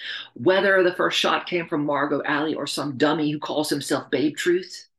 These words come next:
only one thing's for sure. When the blast comes, you better hope there's a fridge close by. Anyway, for more recaps of Indiana Jones and the Crystal Skull, subscribe to my Substack. That's a joke, y'all, in book spoilers.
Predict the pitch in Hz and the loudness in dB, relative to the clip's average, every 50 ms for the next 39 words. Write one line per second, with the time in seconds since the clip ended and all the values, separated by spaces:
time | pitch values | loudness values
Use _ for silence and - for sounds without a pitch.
0 | _ _ _ _ _ _ _ _ _ _ _ _ _ _ 165 175 180 190 180 165 | _ _ _ _ _ _ _ _ _ _ _ _ _ _ -6 -4 -2 -2 -2 0
1 | 185 196 190 - 185 185 185 - - - - - - - 104 - - - _ _ | -2 -2 -2 -4 -6 -6 -6 -8 -8 -6 -6 -4 -4 -4 -6 -6 -8 -12 _ _
2 | _ _ _ _ _ _ _ _ _ _ _ - - _ _ _ - 160 175 - | _ _ _ _ _ _ _ _ _ _ _ -20 -20 _ _ _ -4 -2 -2 0
3 | - 156 160 175 165 - - - 214 208 208 - - - - - - - _ _ | 2 2 2 2 0 -4 -4 -2 -2 0 0 -2 -4 -6 -8 -12 -16 -20 _ _
4 | _ _ 151 165 156 - - 151 147 143 123 123 139 120 - - 131 123 117 117 | _ _ 0 0 2 4 4 4 4 4 2 2 0 0 0 0 0 0 0 -2
5 | 117 - - 135 120 117 - - - 135 131 127 - - 139 123 113 110 - - | -2 0 0 0 2 0 0 0 0 0 0 0 -2 -2 -2 0 0 0 -2 -4
6 | - - - - - - 226 254 254 233 - 156 170 170 - 190 190 208 240 262 | -8 -10 -12 -8 -2 0 2 4 4 4 4 4 4 4 2 2 4 4 6 6
7 | 262 233 240 240 226 - 233 214 220 - - 175 170 208 220 196 202 202 196 190 | 6 4 4 2 2 0 0 0 0 0 0 0 2 2 2 0 0 0 0 2
8 | 185 175 - 185 185 185 202 196 196 - 185 196 - - 254 254 247 254 - 175 | 0 0 0 0 0 0 0 -2 -4 -8 -10 -10 -6 -2 -2 -2 -2 -2 -6 -8
9 | - - - 240 240 226 233 226 - 226 220 220 - - - 247 247 247 254 226 | -8 -4 -2 0 0 0 0 -2 -4 -6 -8 -8 -6 0 2 2 4 4 2 2
10 | 220 208 208 208 208 208 - - - 214 220 226 208 - - - - - - - | 2 0 0 0 -2 -4 -6 -4 -2 0 0 0 -2 -4 -8 -6 -6 -6 -6 -6
11 | - - - - _ - 160 156 156 - 139 131 - - 123 117 - 120 113 131 | -8 -12 -18 -14 _ 0 0 0 0 -2 -6 -4 -4 -4 -4 -4 -2 -2 0 0
12 | 139 127 127 123 135 135 135 - - - - 139 139 135 131 131 143 - - | 0 0 0 -2 -2 -4 -4 -6 -10 -4 0 0 2 2 2 0 -4 -6 -8